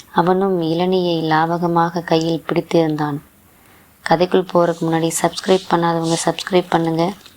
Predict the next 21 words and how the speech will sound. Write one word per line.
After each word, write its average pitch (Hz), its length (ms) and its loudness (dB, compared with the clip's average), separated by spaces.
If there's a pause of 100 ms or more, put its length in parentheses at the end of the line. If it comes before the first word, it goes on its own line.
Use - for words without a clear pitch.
(520)
பெல் 175 160 4
பட்டன் 175 320 -2
பிரஸ் 165 240 -4
பண்ணுங்க. 160 480 -2
அப்போதான் 170 500 0 (120)
நான் 165 240 2
போடும் 170 400 0
கதை 165 280 -2
உங்களுக்கு 160 500 -2
வரும். 151 360 0 (1400)
அவன் 170 500 0
அருண், 170 480 0 (520)
காரைக்கால் 185 600 2
அருகே 165 540 0
ஒரு 175 180 0
பசுமை 180 460 0
நிறைந்த 175 360 0
கிராமத்தில் 160 760 -2 (480)
வாழ்ந்தவன். 156 680 0 (680)
அவன் 170 280 2
மனைவி 170 400 0